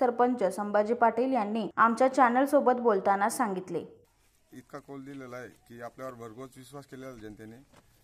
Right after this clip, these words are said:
Speaker 2: एकतर्फा आपण बाजी मारलेली आहे. सातशे ते-, तेहतीस मतदानापैकी आपण पाचशे एकोणतीस मतदाने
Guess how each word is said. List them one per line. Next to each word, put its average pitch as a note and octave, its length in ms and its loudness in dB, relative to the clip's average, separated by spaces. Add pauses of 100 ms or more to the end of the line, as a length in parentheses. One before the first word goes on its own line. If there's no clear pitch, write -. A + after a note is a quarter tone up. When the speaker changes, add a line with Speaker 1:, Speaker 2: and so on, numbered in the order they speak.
(140)
Speaker 2:
एकतर्फा B2 440 -14
आपण A#2+ 200 -12
बाजी A#2 220 -14
मारलेली A#2 400 -16
आहे. G#2 160 -20 (920)
सातशे A#2 320 -12
ते-, - 500 -18
तेहतीस C#3 320 -16
मतदानापैकी B2+ 520 -14
आपण B2+ 200 -14
पाचशे C3 380 -18
एकोणतीस C#3 380 -16
मतदाने B2+ 540 -14